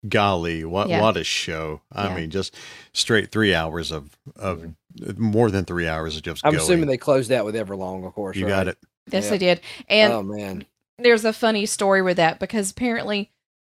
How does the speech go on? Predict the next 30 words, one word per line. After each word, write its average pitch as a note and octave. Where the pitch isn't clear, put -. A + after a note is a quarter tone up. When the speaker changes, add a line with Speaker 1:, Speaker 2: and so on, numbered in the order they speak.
Speaker 2:
some D#4+
other D4+
show A#3
they G3+
played, G3+
they F#3+
ran, G#3
they G3
ran G#3+
up G#3
on G3
the F3+
curfew F3
and F3+
they F#3
had G#3
to E3
stop, -
and F#3+
they G3+
didn't G#3
get G3
to G#3+
play F#3+
Everlong. F#3+
And F#3
Dave F#3+
was F#3+
talking G3
about F3